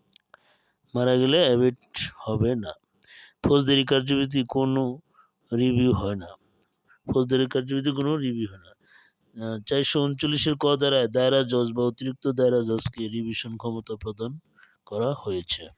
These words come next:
তো বন্ধুরা, নির্বাহী অথবা বিচারিক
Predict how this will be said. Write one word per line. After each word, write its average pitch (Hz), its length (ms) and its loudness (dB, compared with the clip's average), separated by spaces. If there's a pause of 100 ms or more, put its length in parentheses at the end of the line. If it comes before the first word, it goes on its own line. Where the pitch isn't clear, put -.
(3000)
তো 131 60 -8
বন্ধুরা, 143 440 6
নির্বাহী 156 720 6 (420)
অথবা 127 520 4
বিচারিক 131 520 2